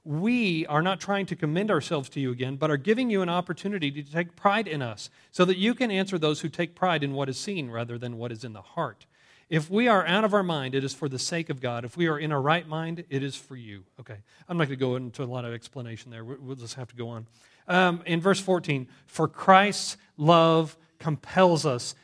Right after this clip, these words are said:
that we are convinced that one died for all, and therefore all died, and he died for all, that those who should live should no longer live for themselves, but for him who died for them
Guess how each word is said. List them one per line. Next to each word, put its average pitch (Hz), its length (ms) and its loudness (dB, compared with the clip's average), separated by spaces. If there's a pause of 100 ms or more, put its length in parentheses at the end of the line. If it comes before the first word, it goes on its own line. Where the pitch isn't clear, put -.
that 160 160 -2
we 175 140 4
are 165 100 4
convinced 143 920 -2
that 151 240 -2
one 190 320 4
died 208 260 4
for 196 160 0
all, 151 360 6
and 151 180 -2
therefore 180 480 4
all 180 340 4
died, 127 440 -2 (240)
and 160 160 0
he 269 200 4
died 147 380 4
for 147 180 -4
all, 131 380 0 (200)
that 156 180 2
those 196 260 6
who 160 180 2
should 170 320 -6
live 156 400 6
should 147 220 -4
no 156 140 2
longer 185 260 2
live 185 220 2
for 214 100 -2
themselves, 156 500 -4
but 143 160 -10
for 147 140 -14
him 131 380 -2 (300)
who 139 120 -2
died 143 340 0
for 139 140 -6
them 113 300 -10